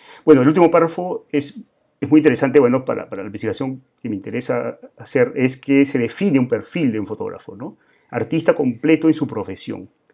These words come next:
Un fotógrafo artista completo. ¿Qué significa un artista completo? Pues vamos a tra-, tratar de descubrirlo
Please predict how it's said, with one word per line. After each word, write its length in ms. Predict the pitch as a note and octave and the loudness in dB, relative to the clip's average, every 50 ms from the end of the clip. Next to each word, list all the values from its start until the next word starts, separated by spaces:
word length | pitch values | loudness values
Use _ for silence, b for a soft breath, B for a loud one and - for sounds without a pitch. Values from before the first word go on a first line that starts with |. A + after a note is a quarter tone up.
| _ - - | _ -12 -10
Un 80 | A#2+ | -8
fotógrafo 380 | - - A2+ C3+ C#3+ C#3+ D3 D3+ | -6 -4 -4 -2 -2 2 2 2
artista 440 | D3 D3 D3 - E3+ D3 - - - | 2 2 -4 -8 -10 -6 -6 -6 -4
completo. 680 | - A2+ G2 G2 F#2 - A#2+ A2+ A#2 G#2+ - - G#2 B B B B B B B B B B B B B B B B B | -4 -6 -6 -6 -6 -4 -2 0 0 -2 -4 -10 -20 B B B B B B B B B B B B B B B B B
¿Qué 120 | - E3+ E3 | -2 -2 0
significa 440 | - F#3 E3+ D#3 - E3+ D#3 - E3 | 0 0 0 0 0 0 -2 -2 -2
un 100 | E3 E3+ | 0 0
artista 340 | E3 D3+ - D#3 D3+ E3 | 0 0 0 0 -2 -2
completo? 460 | D3+ D#3 C#3+ C#3 D3+ E3+ F3 D#3+ F3 E3+ | 0 -2 -2 -2 -2 -2 -2 -2 -4 -4
Pues 280 | - B2+ - - - - - _ _ - | -4 -6 -8 -8 -16 -20 -20 _ _ 0
vamos 220 | - C3 C3+ D3 | 0 0 2 2
a 100 | - - | -2 0
tra-, 220 | - - A#2+ - | 0 -2 -2 -2
tratar 260 | - - A2+ - B2+ C3+ | -4 -6 -4 -2 2 4
de 80 | C#3+ | 4
descubrirlo 600 | D3 C#3+ - - G#2 A2 B2+ B2+ B2 C3 C#3+ - | 4 4 2 -4 -2 2 4 6 6 6 4 2